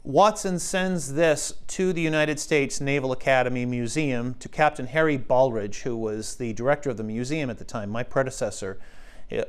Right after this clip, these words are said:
Uh, Baldridge had a very close relationship with F D R, uh, because F D R had an interest in the Navy. So we have a s-, number of letters from Baldridge to, to and from F D R.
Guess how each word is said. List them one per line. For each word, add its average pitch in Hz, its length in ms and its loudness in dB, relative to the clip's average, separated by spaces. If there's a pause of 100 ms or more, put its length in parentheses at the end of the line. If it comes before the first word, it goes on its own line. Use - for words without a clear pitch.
Uh, 113 300 2
Baldridge 160 400 4
had 139 280 4
a 127 200 0
very 139 200 0
close 160 300 2
relationship 143 640 -2
with 120 600 -2
F 120 240 -4
D 117 160 -2
R, 143 340 4 (340)
uh, - 40 -8
because 127 320 -4
F 147 100 2
D 143 100 0
R 139 140 8
had 139 240 4
an 135 60 -2
interest 139 360 -4
in 143 80 -2
the 131 80 -2
Navy. 135 440 -2 (340)
So 156 460 4
we 160 160 0
have 190 200 6
a 175 120 4
s-, - 180 -6
number 160 320 2
of 127 160 2
letters 143 420 4
from 151 280 2
Baldridge 127 440 2
to, 127 540 0
to 147 160 -2
and 131 100 -2
from 131 500 0 (120)
F 135 180 0
D 131 180 2
R. 123 280 6